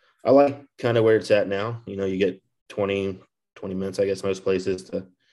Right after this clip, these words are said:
to really get one run. You can come in and make an adjustment, go back out for a few laps if you need, but just really as a shakedown more than anything, just so you don't get caught off guard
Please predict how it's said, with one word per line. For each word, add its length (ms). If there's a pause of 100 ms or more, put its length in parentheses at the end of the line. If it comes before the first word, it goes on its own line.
(260)
to 80
really 160
get 160
one 240
run. 300
You 100
can 100
come 160
in 60
and 100
make 120
an 80
adjustment, 400
go 100
back 200
out 180
for 80
a 60
few 140
laps 260
if 140
you 60
need, 260
but 160 (720)
just 160
really 180
as 100
a 60
shakedown 540
more 160
than 100
anything, 600
just 120
so 60
you 100
don't 160
get 220 (640)
caught 220
off 180
guard 460